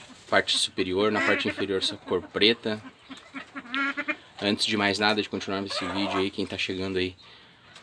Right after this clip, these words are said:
ah, por gentileza, a gente pede aí que se inscreva no canal, se possível, deixe seu like, assine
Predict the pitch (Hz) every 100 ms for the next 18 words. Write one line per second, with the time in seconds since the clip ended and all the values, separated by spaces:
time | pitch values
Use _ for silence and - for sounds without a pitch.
0 | - 92 90 87 98 101 - 98 101 98
1 | 98 - - 98 95 92 - - - -
2 | 95 92 90 90 87 90 269 - - -
3 | 107 107 107 - - - - _ - 95
4 | - 92 87 92 110 110 104 104 - 320
5 | 320 - - - 87 - 110 101 90